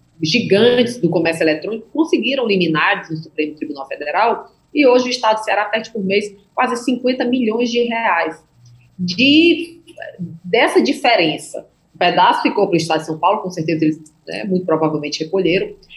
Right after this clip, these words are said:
e a, o outro pedaço, a maior parte, ficaria aqui pro estado do Ceará. Só que essas mercadorias, por força dessa liminar,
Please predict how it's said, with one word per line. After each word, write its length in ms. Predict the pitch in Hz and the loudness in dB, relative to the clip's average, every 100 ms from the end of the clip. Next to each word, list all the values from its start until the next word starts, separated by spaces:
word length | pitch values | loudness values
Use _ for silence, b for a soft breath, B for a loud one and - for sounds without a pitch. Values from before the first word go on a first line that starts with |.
| B | B
e 100 | 190 | 2
a, 80 | 190 | 4
o 240 | 220 226 | 6 6
outro 300 | 220 269 320 | 6 6 4
pedaço, 420 | - 165 165 196 185 | 2 2 2 2 0
a 40 | |
maior 320 | 175 208 247 | 2 2 2
parte, 280 | 214 233 - | -2 -4 -4
ficaria 360 | 262 254 208 220 | -4 -2 0 0
aqui 180 | 220 | -4
pro 100 | 240 | -6
estado 300 | 247 - - | -6 -4 -4
do 80 | - | -4
Ceará. 520 | - 269 220 180 - _ _ _ _ | -6 -4 -2 -4 -6 _ _ _ _
Só 160 | 202 | -4
que 100 | 190 | 0
essas 220 | 190 196 185 | 0 0 0
mercadorias, 680 | 175 175 160 156 170 233 | 0 0 0 0 2 0
por 160 | - 190 | 0 -4
força 320 | - 214 214 | 0 -4 -2
dessa 200 | 214 190 | -4 -4
liminar, 560 | 175 160 156 202 - | -2 0 0 -2 -6